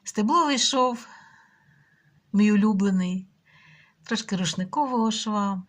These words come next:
французький вузелочок. Ну, як змогла, так і виконала. Будь ласочка.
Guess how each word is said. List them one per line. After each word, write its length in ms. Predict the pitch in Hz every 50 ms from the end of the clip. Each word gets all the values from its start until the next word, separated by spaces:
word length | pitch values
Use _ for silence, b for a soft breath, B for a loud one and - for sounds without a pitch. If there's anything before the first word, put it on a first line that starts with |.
| _ _ _
французький 580 | - - 190 196 202 202 320 294 - - 269 247
вузелочок. 800 | 233 233 214 233 214 208 208 202 202 196 - - 185 190 - _ _ _ b b b b b b b b b b b b b b b _ _ _ _ _ _ -
Ну, 80 | 330 359 -
як 180 | 202 202 202
змогла, 300 | 190 190 190 180 185 202
так 200 | 202 208 185 -
і 20 | 170
виконала. 600 | 160 180 165 - 165 160 160 156 156 156 165 160 - _ _ _ _ _ _ -
Будь 200 | 190 180 160 180
ласочка. 520 | 185 185 180 - 180 - - - 185 175